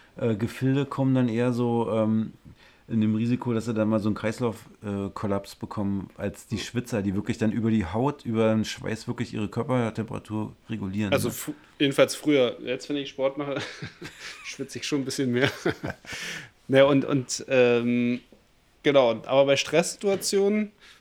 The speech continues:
Speaker 2: und das fängt bei mir dann schon an, wenn ich jetzt hier, äh, also jetzt bin ich ja hier auch so sehr remote, äh, mäßig unterwegs, aber, ähm, früher war ich halt öfters auch mal unterwegs zu Kunden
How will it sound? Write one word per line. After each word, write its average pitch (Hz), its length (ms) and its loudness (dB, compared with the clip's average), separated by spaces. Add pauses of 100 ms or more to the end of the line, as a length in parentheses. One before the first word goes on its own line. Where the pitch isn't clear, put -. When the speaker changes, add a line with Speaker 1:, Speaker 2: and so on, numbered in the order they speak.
(560)
Speaker 2:
und 131 240 0
das 135 160 0
fängt 147 180 0
bei 151 140 4
mir 151 100 6
dann 143 180 4
schon 139 180 0
an, 135 180 2
wenn 135 100 0
ich 135 160 0
jetzt 131 200 -2
hier, 123 280 2
äh, 113 240 -2
also 110 380 -4 (440)
jetzt - 600 -8
bin 127 100 -2
ich 127 140 -2
ja 127 80 2
hier 120 180 0
auch 127 140 -2
so 117 260 -2
sehr 117 400 0
remote, 127 440 0 (340)
äh, 127 160 2
mäßig 139 320 -4
unterwegs, 147 460 -4
aber, 120 360 0 (340)
ähm, 117 580 -6 (360)
früher 135 400 -2
war 131 160 2
ich 135 140 -4
halt - 480 -2 (340)
öfters 147 420 0
auch 131 220 -6
mal 123 220 2
unterwegs 127 800 -4
zu 113 560 -8
Kunden 180 540 -2